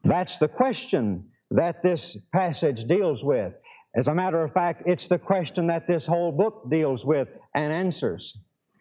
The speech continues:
And I repeat, it is a, it is a question that is highly relevant to each one of us. It is a question that,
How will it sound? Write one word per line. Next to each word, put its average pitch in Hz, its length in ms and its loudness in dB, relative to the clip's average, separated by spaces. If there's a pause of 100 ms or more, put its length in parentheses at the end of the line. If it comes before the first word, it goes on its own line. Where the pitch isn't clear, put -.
(260)
And 165 200 0
I 170 140 0
repeat, 180 420 0
it 175 100 2
is 131 100 -2
a, 139 60 2
it 156 220 2
is 147 140 0
a 143 60 0
question 185 520 -2
that 165 180 2
is 151 160 0
highly 214 380 0
relevant 185 520 -2 (760)
to 156 80 4
each 180 200 -2
one 190 200 0
of 156 100 0
us. 143 260 0
It 175 140 2
is 165 160 0
a 151 100 2
question 180 580 0
that, 160 280 0